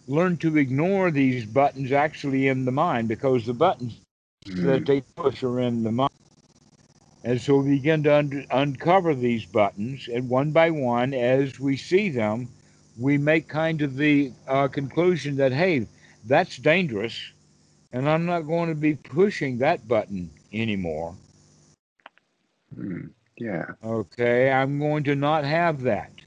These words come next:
Speaker 1: uh, kind of thought. I'm going to start guarding the mind for what's wholesome and what is not wholesome.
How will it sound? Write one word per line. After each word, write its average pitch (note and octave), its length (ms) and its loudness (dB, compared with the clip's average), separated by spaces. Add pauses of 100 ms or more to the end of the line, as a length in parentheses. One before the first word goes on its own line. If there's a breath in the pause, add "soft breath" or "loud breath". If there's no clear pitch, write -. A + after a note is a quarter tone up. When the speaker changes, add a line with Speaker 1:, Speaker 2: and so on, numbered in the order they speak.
(600 soft breath)
Speaker 1:
uh, A#2 360 4
kind C#3 340 -2
of B2 100 -2
thought. C3 380 0
I'm A2+ 180 -4
going C3 220 -2
to B2 100 0
start C#3 400 2
guarding D#3 500 4
the C3+ 80 0
mind A2 560 -2 (600)
for C3 120 0
what's C3+ 320 0
wholesome C3 600 -4 (220)
and A#2+ 200 -8
what C#3+ 160 -2
is C3+ 180 -4
not D#3 280 0
wholesome. E2+ 500 -6